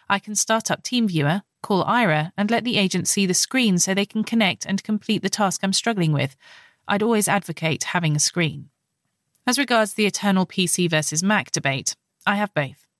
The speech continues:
I've used Windows for many years, but I do like the Mac for things like browsing the web. However, when it comes to productivity, either updating spreadsheets or writing long documents,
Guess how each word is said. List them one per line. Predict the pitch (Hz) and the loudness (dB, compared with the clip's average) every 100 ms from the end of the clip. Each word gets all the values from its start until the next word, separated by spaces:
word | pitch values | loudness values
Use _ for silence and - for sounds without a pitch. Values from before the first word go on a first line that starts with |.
| _ _ | _ _
I've | 196 | -2
used | 202 233 - | 0 -2 0
Windows | 190 165 156 | 2 2 0
for | 170 | 0
many | 175 160 | 2 2
years, | 165 175 156 | 4 2 2
but | 170 | 0
I | 170 | 0
do | 165 226 | 2 2
like | 226 208 | 2 0
the | - | 0
Mac | 185 175 156 | 2 2 0
for | - | -8
things | 156 170 160 | -2 0 2
like | 170 - | 0 0
browsing | 175 165 165 | 0 2 2
the | 170 | 2
web. | 175 156 147 _ - - _ | 2 0 -4 _ -20 -20 _
However, | - 226 233 233 | -2 0 2 2
when | 220 | 2
it | 247 | 0
comes | - 262 | 0 -2
to | - | 0
productivity, | - 220 - 269 226 - 208 | 0 0 0 -2 0 2 2
either | 175 220 | 2 2
updating | 262 - 214 214 202 | 0 0 0 0 0
spreadsheets | 190 - 233 - 214 185 | 0 0 -2 0 0 0
or | 180 | 0
writing | 190 180 - 180 | 0 0 0 2
long | 165 | 2
documents, | 175 269 - 190 165 - | 0 -2 0 0 0 -2